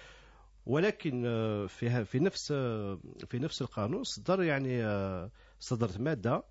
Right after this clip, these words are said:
تسمح اليوم ل-، للعامل اللي قفل ستين سنة وما عندوش سنوات الكافية لكي يتقاضى معاش مقبول يعني، ومعاش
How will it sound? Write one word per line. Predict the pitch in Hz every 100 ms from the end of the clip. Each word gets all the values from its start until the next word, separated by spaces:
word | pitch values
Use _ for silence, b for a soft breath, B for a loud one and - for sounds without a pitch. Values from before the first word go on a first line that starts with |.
| b b b
تسمح | - 170 160 -
اليوم | 127 135 113
ل-، | 104 104 98 95
للعامل | 101 110 113 117 98 82 - B B B 101
اللي | 117
قفل | - 190
ستين | 156 - - 147
سنة | - 110 85 - 110
وما | 120 120
عندوش | 113 147 151
سنوات | - 117 113 107 98 95
الكافية | - 120 - 90
لكي | 85 98 - 120
يتقاضى | 107 - - 127 104 95
معاش | 95 107 120 - - -
مقبول | - 104 131 120
يعني، | 95 95
ومعاش | 98 98 104 117 -